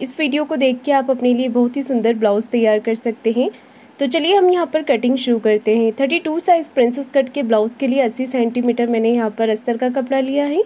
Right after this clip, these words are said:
और इतना ही main fabric लिया है। तो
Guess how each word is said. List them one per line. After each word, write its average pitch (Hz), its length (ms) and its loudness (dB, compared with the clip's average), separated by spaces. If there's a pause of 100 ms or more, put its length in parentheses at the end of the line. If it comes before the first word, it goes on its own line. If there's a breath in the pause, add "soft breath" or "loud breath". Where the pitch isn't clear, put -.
(420 loud breath)
और 240 220 4
इतना 285 240 -2
ही 370 160 4
main 226 240 2
fabric 208 440 -2
लिया 214 240 0
है। 214 240 -4 (500 loud breath)
तो 220 320 2